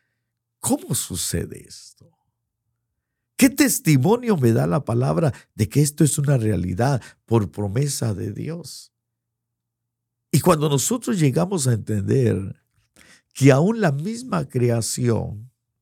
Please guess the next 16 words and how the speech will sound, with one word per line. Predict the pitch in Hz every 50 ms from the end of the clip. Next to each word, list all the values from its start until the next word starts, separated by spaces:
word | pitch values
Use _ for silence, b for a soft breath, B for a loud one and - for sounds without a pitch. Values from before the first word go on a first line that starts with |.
| _ _ _ _ _ _
como | _ - 90 95 101
dice | 101 110 110 113 110
la | 101 95 80
palabra, | - 85 87 87 92 85 78 - 85 87 92 - _ b b b b b b _ _ _ _ _ _ _ _ _ _ _
da | - 117 107 98 - 214 214 220
testimonio | - 214 185 139 - - - 139 131 120 139 165 190 180 175 165 147
de | 123 117
la | 110 110 104
gloria | 98 90 113 123 120 107 98 90 92 92
de | - - - -
Dios. | - - - - - - - _ _ _ _ _ _ _ _ _ _ _ _ _ _ _ _ _
La | - 135 156 180 175
misma | 165 214 285 415 392 349 240 -
creación | - 160 156 147 135 - - 185 214 226 214 202
da | 190 190 180
testimonio | - 185 165 127 - - 135 123 120 127 160 180 180 175 180 156